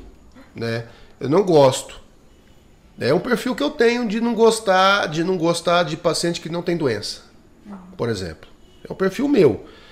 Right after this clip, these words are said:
Do, do, ao passo que tem aquele médico que adora o paciente que não tem doença. Né? Que quer ir fazer um procedimento,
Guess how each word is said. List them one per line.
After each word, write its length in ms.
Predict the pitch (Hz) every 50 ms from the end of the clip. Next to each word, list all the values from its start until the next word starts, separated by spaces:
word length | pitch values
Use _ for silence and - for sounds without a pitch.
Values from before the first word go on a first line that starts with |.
| - - - -
Do, 240 | 127 143 160 160 143
do, 300 | 127 143 143 117 - - -
ao 220 | - 117 117 -
passo 400 | - 120 113 127 151 - - 220
que 80 | - 180
tem 180 | - 214 208
aquele 300 | 208 - - - 151 151
médico 440 | 143 127 117 110 107 113 113 - 151 143
que 120 | - -
adora 1040 | 175 185 - - 180 147 135 156 147 131 127 131 127 127 123 127 127 131 139 175 214
o 60 | 233
paciente 680 | - - - 254 - - - 302 277 226 214 226 214 277
que 100 | 285 -
não 140 | 320 349 320
tem 120 | - 294 302
doença. 600 | 330 415 440 277 185 151 - - - - - - - - - - - - - - - - - - - - - - - - - - - - - - - - -
Né? 200 | 110 131 151 139
Que 120 | - 123
quer 240 | 113 - 123 120 123
ir 40 | 120
fazer 260 | - 139 120 107 123
um 60 | 117
procedimento, 800 | 113 127 113 - 123 107 110 110 113 117 113 113 - 123 107 104